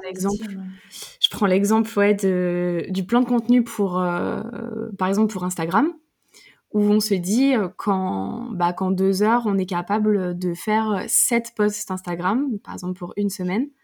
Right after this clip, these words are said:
Speaker 1: Euh, et ben, si on se dit qu'on est capable de le faire en deux heures, et ben, on va bloquer quatre heures. C'est,
Speaker 2: <laughs>
Speaker 1: c'est, c'est mieux. Parce que, parce
Speaker 2: Ouais.
Speaker 1: qu'on, parce qu'il vaut mieux prévoir large plutôt que de prévoir, euh, trop peu de temps, être frustré, euh,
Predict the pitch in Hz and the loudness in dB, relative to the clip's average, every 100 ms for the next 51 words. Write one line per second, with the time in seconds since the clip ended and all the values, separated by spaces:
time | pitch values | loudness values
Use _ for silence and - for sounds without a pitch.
0 | _ - - - _ - 180 170 185 175 | _ -20 -20 -20 _ -4 -2 0 0 0
1 | 190 240 240 240 233 254 208 196 196 196 | 0 0 2 2 2 2 2 2 0 0
2 | 202 190 190 202 190 190 190 190 269 - | 2 0 0 0 0 0 0 0 -2 0
3 | 208 185 185 185 185 180 190 185 202 220 | 0 2 2 0 0 0 -2 -2 -4 -4
4 | - 180 - - _ _ _ _ - - | -6 -8 -10 -20 _ _ _ _ -18 -10
5 | 90 90 - - - - - 262 226 196 | -8 -6 -6 -6 -6 -4 -4 -2 0 0
6 | 190 202 208 180 - _ _ - - - | 2 4 4 4 -2 _ _ -20 -20 -20
7 | - - 180 185 - 226 247 233 202 190 | -8 0 0 0 2 4 4 2 0 -4
8 | 185 214 208 208 202 190 190 190 185 190 | -6 0 4 4 4 0 0 -2 -2 -2
9 | 208 208 202 214 233 240 - 190 185 190 | -2 -4 0 4 4 4 0 -2 0 0
10 | 202 - - - 190 180 170 170 - 180 | -2 -6 -16 -4 -2 -2 -4 -6 -8 -4
11 | 180 196 190 180 180 - 196 190 185 196 | -4 -4 -4 -4 -6 -6 -4 -4 -4 -2
12 | 196 185 - 196 185 - 202 202 202 185 | -2 -4 -6 -8 -8 -2 0 2 2 0